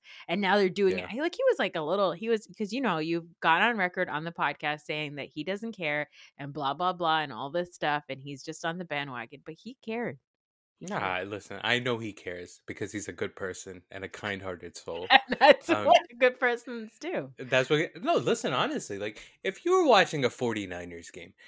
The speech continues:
Speaker 2: don't you just want to root for them? Don't they just <laughs> look like the good guys to
Speaker 1: <laughs> I
Speaker 2: you?
Speaker 1: think,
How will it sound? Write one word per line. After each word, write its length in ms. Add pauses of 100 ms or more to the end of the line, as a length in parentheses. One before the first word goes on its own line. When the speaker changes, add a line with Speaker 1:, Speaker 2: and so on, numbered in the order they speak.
(160)
Speaker 2:
don't 180
you 100
just 220
want 320
to 140
root 240
for 180
them? 200 (200)
Don't 160
they 80
just 240
<laughs> 0
look 420
like 240
the 100
good 260
guys 340
to 80
Speaker 1:
<laughs> 100
I 60
Speaker 2:
you? 120 (100)
Speaker 1:
think, 200